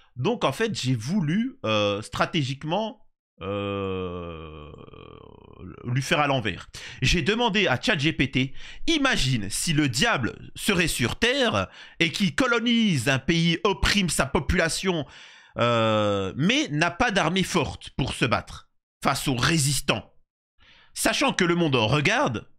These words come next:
comment ferais-tu si tu es le diable pour continuer ton œuvre et envahir petit à petit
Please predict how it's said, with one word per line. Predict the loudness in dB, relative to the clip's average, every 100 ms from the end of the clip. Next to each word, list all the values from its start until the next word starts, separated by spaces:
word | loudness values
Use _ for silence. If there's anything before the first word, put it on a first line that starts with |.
| _ _ _ -20 -20 -8
comment | -2 2 2
ferais-tu | 0 0 0 0 0 0 -4
si | -6 -2 -2
tu | 0 2
es | 2
le | 2 0
diable | 0 0 2 0 -2 -2
pour | -4 0
continuer | -2 -2 -2 -2 -2
ton | -4 0
œuvre | 0 2 2
et |
envahir | 2 2 2 0
petit | -4 -6 -2 -2
à |
petit | -2 -8 -6 -6